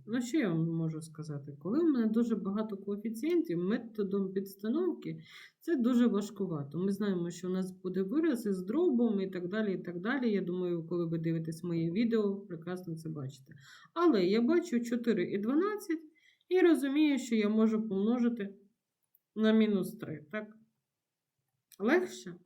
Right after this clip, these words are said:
Легше. Що в нас вийде? У нас буде мінус дванадцять ікс, так? Далі, мінус три на п'ятнадцять, це буде мінус сорок п'ять ігрек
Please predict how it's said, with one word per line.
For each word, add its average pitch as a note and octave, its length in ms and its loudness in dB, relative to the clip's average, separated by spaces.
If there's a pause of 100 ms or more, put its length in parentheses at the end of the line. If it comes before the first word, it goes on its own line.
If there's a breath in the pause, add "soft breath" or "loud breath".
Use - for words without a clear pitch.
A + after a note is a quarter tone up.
(120)
Легше. D#3 680 -6
Що - 240 -2
в C#4+ 80 4
нас G3 300 -2
вийде? D#3 240 -8
У F3+ 60 -4
нас G3+ 200 -2
буде F3+ 280 -4
мінус G3 420 0
дванадцять E3 720 -4
ікс, F#4+ 400 -2 (120)
так? C#4+ 200 -6 (600 soft breath)
Далі, D#3+ 380 -2
мінус A3 400 4
три G#3 180 0
на G3 120 0
п'ятнадцять, E3 720 -8
це F3+ 100 -10
буде F3+ 380 -6 (1500 loud breath)
мінус A3+ 840 6 (280)
сорок G3 580 -4
п'ять F4 460 -4 (1600)
ігрек G#3+ 540 -2